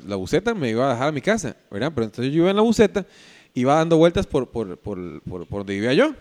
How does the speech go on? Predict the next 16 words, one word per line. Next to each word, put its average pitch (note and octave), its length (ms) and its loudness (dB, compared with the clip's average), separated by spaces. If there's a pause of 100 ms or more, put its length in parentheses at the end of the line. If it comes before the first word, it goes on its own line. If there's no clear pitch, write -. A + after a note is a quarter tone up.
(180)
Entonces B2+ 200 -4
yo D3+ 80 -2
pasaba E3 240 0
por F3 100 0
ahí F#3+ 220 0
y C3+ 180 -2
decía, B2 220 -6
"Ah, A#3 80 0
mira, G#3+ 240 -4 (100)
seguro B2+ 260 -6
tengo D3 160 -6
un D3+ 60 -12
compañero D3+ 360 -2
que - 80 -4
es B2 60 -4
vecino". C3 360 -4